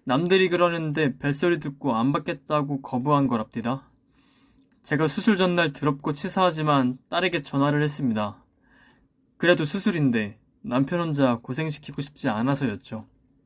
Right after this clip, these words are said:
그런데 "덕수한테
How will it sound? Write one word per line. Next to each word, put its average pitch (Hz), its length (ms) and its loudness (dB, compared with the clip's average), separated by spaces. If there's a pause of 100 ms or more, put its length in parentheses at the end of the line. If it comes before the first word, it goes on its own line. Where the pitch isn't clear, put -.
(360)
그런데 113 600 0 (2250)
"덕수한테 123 920 -4